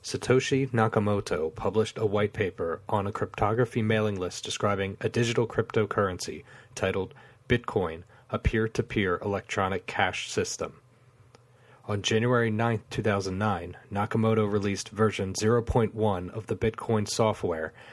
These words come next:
and launched the Bitcoin network by defining the genesis block of Bitcoin.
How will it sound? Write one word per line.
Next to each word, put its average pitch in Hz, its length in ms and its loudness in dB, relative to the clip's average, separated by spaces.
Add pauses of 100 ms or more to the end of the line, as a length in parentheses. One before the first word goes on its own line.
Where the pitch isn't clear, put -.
(120)
and 98 200 0
launched 104 360 2
the 110 60 0
Bitcoin 113 460 2
network 95 480 -4 (160)
by 104 100 2
defining 101 760 0
the 95 100 -2
genesis 110 500 0
block 98 540 0 (260)
of - 220 -6
Bitcoin. - 480 0